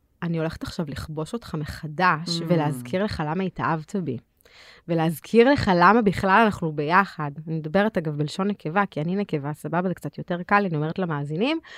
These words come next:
Speaker 1: אבל בעצם זה, ה-, ה-, לכבוש מחדש את מי שנמצא מולנו, זה גם יכול לייצר, אה, מבט, אה, קצת, אה,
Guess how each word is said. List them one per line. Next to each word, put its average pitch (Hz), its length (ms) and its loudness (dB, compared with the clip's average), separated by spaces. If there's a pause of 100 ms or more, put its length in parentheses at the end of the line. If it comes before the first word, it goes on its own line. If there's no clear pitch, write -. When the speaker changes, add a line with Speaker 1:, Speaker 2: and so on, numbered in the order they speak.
(180)
Speaker 1:
אבל 175 260 4
בעצם 202 500 4
זה, 165 440 0
ה-, 151 260 0
ה-, 151 200 0
לכבוש 170 500 2
מחדש 254 520 2
את 254 120 -10
מי 180 200 0
שנמצא 214 540 2
מולנו, 294 460 4 (540)
זה 175 60 -6
גם 160 160 -2
יכול 151 280 -2
לייצר, 226 500 2
אה, 208 480 4
מבט, 160 600 0
אה, 311 320 2
קצת, - 460 -6
אה, 185 260 2